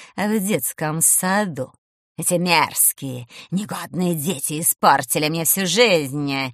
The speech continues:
Я их ненавижу больше всего на свете, потому что они только и делают, что орут, плачут и капризничают.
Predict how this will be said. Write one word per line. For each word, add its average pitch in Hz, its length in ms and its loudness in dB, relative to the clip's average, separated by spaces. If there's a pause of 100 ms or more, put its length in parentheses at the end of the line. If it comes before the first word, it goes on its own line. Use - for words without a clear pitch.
(320)
Я 139 200 -2
их - 180 -8
ненавижу 131 640 -6
больше 151 720 2
всего 123 440 -6
на 127 140 -6
свете, 135 1000 -4 (600)
потому 196 480 -4
что - 280 -6
они 208 680 -4 (140)
только 214 500 0
и 220 40 0
делают, 190 720 4
что 147 380 0
орут, 175 500 -2 (180)
плачут 190 680 -6
и 143 60 -8
капризничают. 165 1000 -4